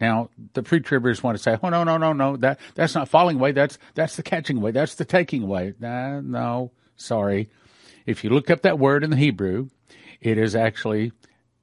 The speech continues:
uh, apostasia, which means a falling away, a defection from the truth.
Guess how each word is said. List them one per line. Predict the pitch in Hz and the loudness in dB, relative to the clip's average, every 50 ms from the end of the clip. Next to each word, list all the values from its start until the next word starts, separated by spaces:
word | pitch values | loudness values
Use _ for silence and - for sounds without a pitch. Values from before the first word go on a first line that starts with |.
| _ _ _ _ _ - | _ _ _ _ _ -8
uh, | 113 | -6
apostasia, | - - 127 120 - 110 - - - - 147 127 - - - - - - _ _ | -2 0 0 0 0 -4 -8 0 2 2 2 2 0 -4 -8 -12 -14 -18 _ _
which | - 120 - - - | -4 -4 -4 -2 -4
means | 120 117 113 117 120 110 127 - - | -2 -2 0 -2 -2 -4 -8 -8 -4
a | 120 113 113 107 | -2 -2 -2 -2
falling | 101 - - 160 151 156 151 139 120 110 117 | -4 -4 0 4 4 6 6 6 4 2 -2
away, | 117 113 107 110 | -2 0 0 -2
a | 110 | -2
defection | 98 117 113 - _ _ - 160 156 - - - - - 117 110 113 113 - _ _ _ | -2 -4 -6 -6 _ _ -2 0 0 0 -2 -8 -8 -6 -4 -4 -6 -8 -10 _ _ _
from | _ - - 143 131 120 117 113 107 | _ -6 -2 -2 0 0 -2 -2 -4
the | 104 117 | -6 -6
truth. | - - 151 135 98 82 - | -2 0 0 0 0 0 -6